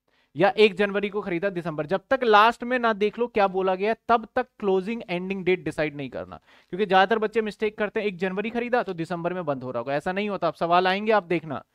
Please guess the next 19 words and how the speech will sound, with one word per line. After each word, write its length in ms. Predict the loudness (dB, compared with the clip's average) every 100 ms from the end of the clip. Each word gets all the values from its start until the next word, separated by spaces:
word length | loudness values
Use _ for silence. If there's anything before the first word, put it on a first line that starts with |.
| _ _ _ _
तो 40 | -2
सर 160 | 0 6
एक 260 | 6 8
जनवरी 340 | 4 0 -2 -2
को 100 | 0
एम 240 | 0 2
वन 160 | -2 -2
खरीदा 300 | -2 -2 -2
इसने, 200 | -4 -8
तो 100 | -6
मैं 220 | -2 0
ऐसे 180 | 0 -2
लिखूंगा 320 | -4 -6 -6
इसको, 320 | -6 -4 -4 -6 _ _ _
एम 160 | -4 -2
वन 180 | -2 -2
खरीदा 340 | -2 -2 0 -2
एक 360 | 2 2 2
जनवरी, 400 | -2 -6 -8 -10